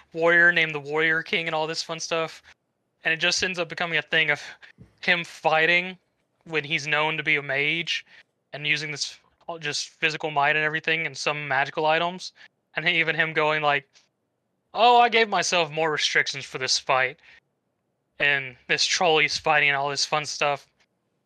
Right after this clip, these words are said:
is just trying its best to even damage him and everything, and just the crowd being put into a hushed silence just 'cause of how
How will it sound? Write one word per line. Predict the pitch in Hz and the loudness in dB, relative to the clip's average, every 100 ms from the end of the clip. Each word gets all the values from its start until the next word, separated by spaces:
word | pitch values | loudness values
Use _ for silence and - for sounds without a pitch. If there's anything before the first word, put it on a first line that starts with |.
| _ _ - | _ _ -6
is | 151 | -4
just | - 147 | -2 -4
trying | - 165 151 | 0 2 2
its | 139 - | 0 -6
best | - 147 151 - | -2 2 2 -2
to | 147 131 _ _ | -10 -14 _ _
even | - 139 143 | -4 -4 -2
damage | 139 139 147 143 | 2 2 2 2
him | 151 147 | 0 0
and | 151 | -6
everything, | 160 160 156 151 151 | -2 -2 0 0 0
and | 151 | 0
just | 139 135 - - - _ _ _ _ - | -4 -4 -8 -16 -20 _ _ _ _ -6
the | 147 | -4
crowd | - 156 151 147 | 2 4 4 4
being | 139 143 139 131 _ _ _ _ _ | 2 0 -2 -10 _ _ _ _ _
put | - 156 | -4 -2
into | 147 - 160 | 0 -2 0
a | 139 | 0
hushed | 123 - 160 147 - | 0 0 2 2 0
silence | - 131 151 156 160 | 0 0 0 0 -2
just | - 143 - | -6 -6 -4
'cause | 147 | -4
of | 131 | -2
how | - 143 131 | 0 0 -2